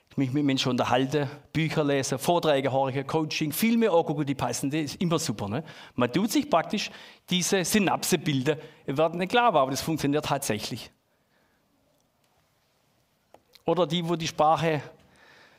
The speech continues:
denen, wo die Sprache der Arbeit ein bisschen fehlt, ne? Das Tun,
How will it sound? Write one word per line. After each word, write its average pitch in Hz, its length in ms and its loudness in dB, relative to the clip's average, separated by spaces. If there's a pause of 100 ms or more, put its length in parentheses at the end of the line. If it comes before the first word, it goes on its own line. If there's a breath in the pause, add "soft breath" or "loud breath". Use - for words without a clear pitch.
denen, 151 160 0
wo 156 60 0
die 156 100 -4
Sprache 143 380 2
der 143 120 4
Arbeit 185 380 2
ein 175 80 -2
bisschen 175 240 -4
fehlt, 139 300 -2
ne? 135 120 -4
Das - 200 -8
Tun, 170 340 -4